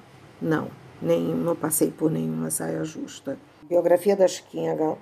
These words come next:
Gonzaga foi lançada em mil novecentos e oitenta e quatro. Nessa época, esse segmento ainda não era tão forte no mercado editorial,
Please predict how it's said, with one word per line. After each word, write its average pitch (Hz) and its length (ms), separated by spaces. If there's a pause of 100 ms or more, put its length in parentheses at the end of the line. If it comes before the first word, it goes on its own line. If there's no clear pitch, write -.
Gonzaga 165 760
foi 175 180
lançada 160 480
em 160 40
mil 160 140
novecentos 160 400
e 160 40
oitenta 160 420
e - 20
quatro. 180 640
Nessa 170 360
época, 175 680 (260)
esse 190 380
segmento 208 880
ainda 220 340
não 208 160
era 214 180
tão 202 180
forte 160 400
no 156 100
mercado 156 420
editorial, - 640